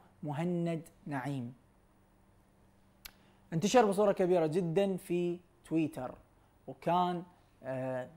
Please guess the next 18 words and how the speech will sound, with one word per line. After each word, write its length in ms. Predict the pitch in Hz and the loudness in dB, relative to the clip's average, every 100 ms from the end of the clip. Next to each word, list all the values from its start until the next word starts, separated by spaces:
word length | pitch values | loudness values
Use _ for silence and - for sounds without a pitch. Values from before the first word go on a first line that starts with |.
| 190 | -14
بعدد 560 | 175 156 160 156 151 | -2 0 0 -2 -4
تغريدات 800 | - 151 139 143 139 151 156 156 | -4 -6 -2 -2 2 2 2 0
كبيرة 440 | - 139 143 156 156 | -4 -4 0 2 2
جدًا. 440 | 147 131 120 120 - _ _ _ - - - - | 0 -4 -6 -10 -12 _ _ _ -20 -20 -20 -10
حسب 440 | - 220 254 247 220 - - | 2 6 8 6 6 -12 -12
ما 440 | - 180 185 185 180 - _ _ _ | 2 6 8 6 2 -12 _ _ _
شفتوا، 540 | - 185 - - 160 202 - _ _ - | 0 0 0 -4 -4 -4 -18 _ _ -4
حاكم 580 | 180 185 175 180 175 | 2 2 2 -4 -2
مهند 460 | 151 147 151 151 143 | -4 -6 -6 -8 -10
نعيم. 300 | 143 120 185 - - - - - - - _ _ _ - | -12 -12 -16 -20 -20 -20 -20 -20 -20 -20 _ _ _ 0
تغريدات 720 | 170 160 165 160 220 269 269 | 2 4 4 8 10 10 8
الهاشتاج، 640 | 262 208 165 143 - 127 127 - _ _ _ _ - | 4 4 4 0 -8 -10 -10 -18 _ _ _ _ -8
أمير 380 | 160 196 277 262 | 0 6 8 6
فيصل 420 | - 247 240 156 | 6 4 4 -4
يقول: 340 | 139 135 131 117 - _ - - - - | -4 -6 -10 -10 -18 _ -20 -20 -12 2
"راد 280 | 180 233 | 6 8
يكحلها 760 | 226 - 220 - 247 247 220 220 - - | 6 10 8 10 6 8 6 2 -2 -2
عماها، 500 | 180 202 226 180 139 | 6 10 10 8 4